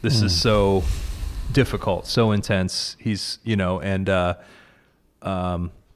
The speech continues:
Speaker 1: obviously, uh, it was, it was very challenging for me. So God totally came through, but it was very difficult. Um,
Speaker 2: There's a glory that emerges, um,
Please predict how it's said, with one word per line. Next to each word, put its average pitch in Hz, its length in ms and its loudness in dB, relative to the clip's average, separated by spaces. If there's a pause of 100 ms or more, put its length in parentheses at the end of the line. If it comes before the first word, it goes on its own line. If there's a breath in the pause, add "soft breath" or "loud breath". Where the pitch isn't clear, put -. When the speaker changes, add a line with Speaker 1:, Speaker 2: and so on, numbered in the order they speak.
(640)
Speaker 1:
obviously, 98 460 2
uh, 80 160 -4
it 98 100 -6
was, 90 220 -4
it 101 100 -4
was 87 120 -2
very 90 180 0
challenging 90 460 -2
for - 140 -8
me. 90 360 0 (460 soft breath)
So 120 160 0
God 113 260 4
totally 107 280 2
came 101 240 0
through, 139 480 2 (840)
but 101 200 4
it 92 100 4
was 92 180 0
very 95 280 4
difficult. - 580 -4 (240)
Um, 92 520 0 (800 soft breath)
Speaker 2:
There's 139 220 10
a 139 80 8
glory 120 640 10
that 98 220 10
emerges, 92 1160 4
um, 73 680 0